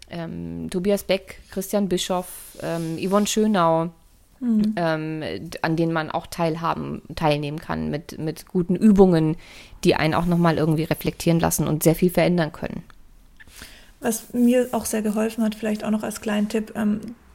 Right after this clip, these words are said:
Speaker 2: die Beschwerde zu verstehen. Also was will der Körper dir sagen? Zum Beispiel Verstopfung.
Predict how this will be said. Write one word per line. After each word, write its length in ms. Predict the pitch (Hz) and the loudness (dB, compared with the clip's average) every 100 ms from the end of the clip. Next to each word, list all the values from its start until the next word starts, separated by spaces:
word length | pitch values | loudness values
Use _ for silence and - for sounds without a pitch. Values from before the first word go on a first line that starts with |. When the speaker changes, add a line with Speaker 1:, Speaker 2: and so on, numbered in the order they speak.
| - | -6
Speaker 2:
die 60 | 214 | -2
Beschwerde 680 | 220 214 208 208 214 214 | 0 -2 0 2 2 0
zu 140 | 214 214 | -4 -6
verstehen. 540 | 202 - - 214 190 | -6 -6 0 0 0
Also 220 | 190 196 | -2 -4
was 160 | 202 202 | -6 -2
will 100 | 214 | -2
der 100 | 208 | -2
Körper 320 | 214 208 208 | -2 -4 -4
dir 120 | 202 | -4
sagen? 400 | 196 202 208 196 190 | -4 -2 -2 -2 -4
Zum 140 | 202 | -4
Beispiel 420 | 190 190 196 196 - - - - | -4 -4 -2 -4 -4 -14 -20 -6
Verstopfung. 720 | 240 220 214 208 - 190 196 | -2 2 2 2 -2 -4 -4